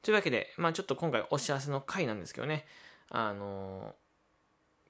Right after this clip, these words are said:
この辺ご理解いただけたらなと思います。で、ライブ配信はですね、まあ、やるときは、「明日からやろうと思います」っていう前日の収録で、えーと、話そうと思うので、あの、よかったら毎日収録を聞いていただければ、僕の、えーと、ライブの復帰のタイミングがわかると思うので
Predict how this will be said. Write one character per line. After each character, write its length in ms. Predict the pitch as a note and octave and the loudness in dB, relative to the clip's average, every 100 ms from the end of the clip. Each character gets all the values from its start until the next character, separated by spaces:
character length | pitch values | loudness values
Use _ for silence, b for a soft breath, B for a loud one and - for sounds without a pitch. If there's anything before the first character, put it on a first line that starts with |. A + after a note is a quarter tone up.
| - | -14
こ 120 | B2 | -10
の 40 | |
辺 180 | A2+ A2+ | -4 2
ご 100 | A#2 | 2
理 100 | B2 | 2
解 200 | - - | -4 -12
い 40 | |
た 140 | - C3 | -10 -10
だ 40 | |
け 80 | C3 | -8
た 120 | - | -6
ら 60 | C#3 | -4
な 60 | |
と 100 | C#3 | -2
思 80 | B2+ | -2
い 40 | D3+ | 0
ま 80 | |
す。 40 | D3 | 2
で、 80 | D3+ | 4
ラ 120 | G3+ | 4
イ 80 | D4 | 4
ブ 80 | |
配 240 | F4+ G#4 F#4+ | 2 2 2
信 420 | F3+ D3 B2+ A2+ | 2 2 2 2
は 80 | G#2 | 0
で 80 | G2 | -2
す 120 | - | -2
ね、 300 | C#3 C#3 C#3+ _ _ B B B - | 0 0 -4 _ _ B B B 0
ま 120 | C#3+ | 4
あ、 60 | C3+ | 6
や 120 | D3+ | 6
る 220 | G#3+ A3+ | 6 4
と 180 | A3 A#3 | 4 -2
き 160 | - D#3+ | 2 6
は、 260 | E3 D3 D#3+ | 6 6 2
「明 60 | |
日 400 | - - C#4+ A3 | 0 4 6 4
か 120 | - | 2
ら 80 | A3 | 4
や 100 | F3+ | 6
ろ 120 | G#3+ | 6
う 60 | A3 | 4
と 80 | - | 6
思 140 | C#3 | 6
い 60 | D3+ | 6
ま 100 | E3 | 2
す」 60 | E3 | 2
っ 20 | |
て 60 | |
い 60 | G#2+ | 0
う 40 | G2 | 4
前 120 | F3+ | 2
日 200 | G3+ - | 2 2
の 160 | G3 - | 2 2
収 180 | - | 2
録 220 | E3+ E3 E3 | 2 2 6
で、 320 | D#3 D3 - | 6 6 4
え 140 | B2 | 2
ー 40 | A#2+ | 2
と、 340 | - A#2 A2+ | 4 4 4
話 240 | - C#3 C3 | 2 -2 2
そ 100 | C3 | 2
う 40 | |
と 140 | - | 2
思 220 | G#1+ C3+ B2 | 0 4 4
う 20 | |
の 80 | D#2 | 2
で、 180 | C#2 - B B B | -6 -8 B B B
あ 160 | - A#2+ | -2 0
の、 80 | A#2+ | 2
よ 120 | F#3+ | 0
か 100 | D#3 | 0
っ 100 | D3 | -2
た 100 | - | 0
ら 240 | G2 - - | 0 -2 -2
毎 220 | D#3+ D#3+ | 4 4
日 100 | A#2+ | 4
収 140 | - C3 | 4 6
録 160 | A#2+ | 6
を 60 | A#2+ | 4
聞 160 | - | 2
い 40 | D3+ | 0
て 80 | C#3+ | 0
い 60 | |
た 100 | C#3+ | 2
だ 60 | E3+ | 2
け 80 | E3+ | 4
れ 80 | |
ば、 60 | A#2+ | 2
僕 180 | A#2+ C#3+ | 2 2
の、 220 | C#3 - | 2 2
え 160 | - A#2 | -2 0
ー 40 | |
と、 200 | A#2 A#2 | 2 2
ラ 140 | A#2+ A#2 | 4 2
イ 40 | |
ブ 80 | A#2 | 0
の 60 | |
復 140 | A#2 C#3 | -2 -4
帰 160 | - | -4
の 220 | D3+ C#3+ C#3+ | 0 0 0
タ 80 | D3 | -2
イ 40 | |
ミ 40 | |
ン 60 | C#3 | 0
グ 60 | A#2 | 0
が 40 | |
わ 60 | A2+ | 2
か 100 | F#3 | 2
る 80 | C3 | 2
と 80 | |
思 160 | A2+ G3+ | 4 4
う 20 | |
の 60 | F3 | 4
で 180 | - | -2